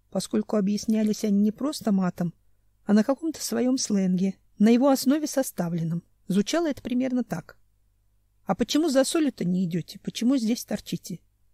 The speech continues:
«Ты тапнулся, Гургул, или мапнулся? Там же полный трах-тебе-дах в этом годе.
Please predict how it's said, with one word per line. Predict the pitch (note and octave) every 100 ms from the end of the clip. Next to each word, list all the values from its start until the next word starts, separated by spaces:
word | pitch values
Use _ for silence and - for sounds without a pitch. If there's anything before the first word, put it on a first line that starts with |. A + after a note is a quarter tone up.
| _ _ _
«Ты | - D#4+
тапнулся, | G4+ G4+ C#4 A3 - F3+
Гургул, | F3+ F#3 F3 F#3 F#3
или | A3 C4+
мапнулся? | C4 D4 A#3 G3+ F#3 - E3 - -
Там | B3 B3+
же | C4
полный | - D#4 D4 C4 B3+
трах-тебе-дах | C4 C4 - B3 B3+ A#3 G#3 - _ _ _ _ _ _ _
в | F#3
этом | - F3+ E3
годе. | E3 D#3